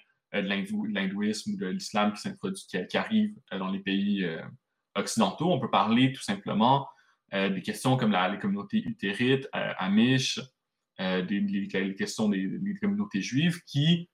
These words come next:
euh, remettent en question ou, à, à tout le moins,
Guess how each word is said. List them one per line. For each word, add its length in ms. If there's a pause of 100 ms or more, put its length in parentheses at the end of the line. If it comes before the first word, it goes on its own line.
(200)
euh, 400 (340)
remettent 280
en 100
question 580
ou, 400
à, 180 (180)
à 120
tout 400
le 60
moins, 200